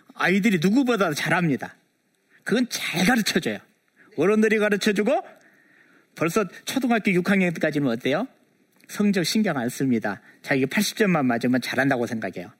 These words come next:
근데 중학교 딱 오면 어때요? 등수가 딱 나오죠. 그러면 엄마들은 난리 나는 거죠, 그때부터.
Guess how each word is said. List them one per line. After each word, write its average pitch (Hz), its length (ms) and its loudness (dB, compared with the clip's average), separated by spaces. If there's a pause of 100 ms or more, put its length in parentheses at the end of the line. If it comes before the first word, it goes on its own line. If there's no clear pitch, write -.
(460)
근데 156 200 0
중학교 180 440 0
딱 220 260 -4
오면 165 280 0
어때요? 131 340 -2 (440)
등수가 151 600 -4
딱 165 240 -6
나오죠. 110 540 -6 (120)
그러면 120 280 -4
엄마들은 127 640 -4 (220)
난리 113 360 -4
나는 117 280 -6
거죠, 113 200 -6
그때부터. - 560 -12